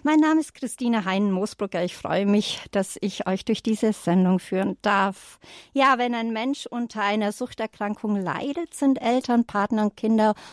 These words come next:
oder weitere Angehörige oft mit betroffen. Sie wissen nicht, oft wissen sie es nicht, wie sie auf das Suchtverhalten reagieren sollen und leiden unter der Abhängigkeit des anderen. Es gibt leider auch Menschen, und das haben wir vorher zu dritt besprochen,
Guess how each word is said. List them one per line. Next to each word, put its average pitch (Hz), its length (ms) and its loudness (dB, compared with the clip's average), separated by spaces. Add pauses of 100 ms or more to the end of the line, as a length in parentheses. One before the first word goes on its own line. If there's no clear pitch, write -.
(160)
oder 202 460 2
weitere 285 480 -2
Angehörige 220 920 2
oft - 220 -8
mit 190 260 -4
betroffen. 180 640 -2 (1000)
Sie 240 240 0
wissen 220 320 2
nicht, - 500 -2 (920)
oft - 260 -4
wissen 180 260 -6
sie 190 120 -8
es - 120 -6
nicht, 202 320 -2
wie 247 120 4
sie 240 100 2
auf 202 140 2
das - 200 -10
Suchtverhalten 214 640 -2
reagieren 208 580 2
sollen 269 340 4
und 226 140 2
leiden 285 360 0
unter 254 300 2
der 214 120 2 (100)
Abhängigkeit 226 920 -4
des - 160 -12
anderen. 233 480 4 (540)
Es - 180 -4
gibt 262 160 -2
leider 226 380 2
auch - 100 -4
Menschen, 240 380 0
und 254 100 0
das 240 160 -4
haben 233 140 2
wir 233 100 4
vorher 233 400 0
zu - 160 -6
dritt 247 320 -4
besprochen, 247 840 2